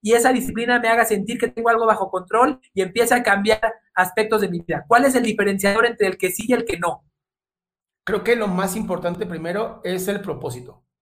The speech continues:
Speaker 2: Es, es lo más importante. El
Speaker 1: Ok.
Speaker 2: pro-,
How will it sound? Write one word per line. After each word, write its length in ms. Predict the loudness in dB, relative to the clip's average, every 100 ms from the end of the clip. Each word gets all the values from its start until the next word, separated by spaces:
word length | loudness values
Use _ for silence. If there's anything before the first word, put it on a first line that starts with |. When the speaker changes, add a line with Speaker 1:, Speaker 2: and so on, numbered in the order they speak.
| _ _ _ _ _ _ _
Speaker 2:
Es, 280 | -2 -2 -2
es 180 | -6 -2
lo 140 | 0
más 180 | 2 2
importante. 460 | 0 0 -2 -4 -6 _ _
El 200 | 0 2
Speaker 1:
Ok. 60 | 2
Speaker 2:
pro-, 160 | -2